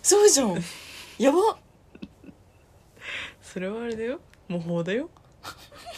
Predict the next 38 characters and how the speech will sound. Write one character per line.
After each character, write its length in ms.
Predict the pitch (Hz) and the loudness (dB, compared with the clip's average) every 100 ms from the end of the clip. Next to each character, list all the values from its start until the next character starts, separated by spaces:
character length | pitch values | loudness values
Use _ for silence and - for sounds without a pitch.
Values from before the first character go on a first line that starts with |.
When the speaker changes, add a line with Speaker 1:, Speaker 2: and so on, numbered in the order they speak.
| 539 - 539 - - - - | -14 -16 -20 -20 -20 -18 -10
Speaker 1:
オ 60 | |
リ 80 | 170 | -8
ジ 120 | 170 | -6
ナ 120 | 180 | -8
リ 80 | 196 | -8
テ 140 | - 226 | -10 -10
ィ 80 | |
だ 60 | 233 | -8
よ 100 | 214 | -8
ね。 140 | 170 | -10
Speaker 2:
う 60 | 180 | -10
ん。 320 | 170 160 160 - - - - _ - | -8 -8 -12 -18 -20 -20 -20 _ -12
Speaker 1:
で 120 | 233 | -8
も、 320 | 247 247 247 _ _ _ | -6 -6 -8 _ _ _
最 180 | - 185 | -14 -8
初 160 | 185 220 | -6 -4
は 160 | 226 | -4
み 140 | 214 208 | -6 -6
ん 80 | 214 | -6
な 120 | 208 | -6
全 280 | 208 208 208 | -6 -6 -6
部 180 | 214 | -6
模 140 | 190 165 | -6 -6
倣 240 | - 139 | -8 -10
か 120 | - | -6
ら 80 | 156 | -8
始 200 | 175 151 | -6 -8
ま 80 | 156 | -10
っ 20 | |
て 180 | - 160 | -12 -12
る 60 | 151 | -10
か 120 | 160 | -10
ら 100 | 156 | -10
ね。 80 | - - | -14 -10
Speaker 2:
そ 160 | 220 | -6
う 40 | 226 | -6
な 100 | 202 | -6
の。 180 | 165 | -8